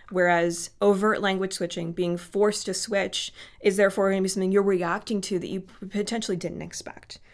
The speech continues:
And so teasing those apart, especially in perception, is really difficult. Whereas maybe if you wanna have, like, habitual code switchers read sentences that include code switches at normal places where they would be licensed in a sentence, you may need to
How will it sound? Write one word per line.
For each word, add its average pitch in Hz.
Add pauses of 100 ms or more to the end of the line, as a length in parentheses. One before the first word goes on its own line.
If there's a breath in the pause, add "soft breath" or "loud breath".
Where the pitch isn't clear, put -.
(180 loud breath)
And 208
so 214
teasing 285
those 214
apart, 202
especially 185
in 190
perception, 320
is 214
really 208
difficult. 214
Whereas 185
maybe 208
if 254
you 220
wanna 196
have, 190
like, 170 (420 loud breath)
habitual 214
code 190
switchers 180
read 170
sentences 170
that -
include 233
code 220
switches -
at 185
normal 202
places 190
where 190
they 180
would 180
be 170
licensed 175
in 165
a 165
sentence, - (340 loud breath)
you 208
may 240
need 269
to 202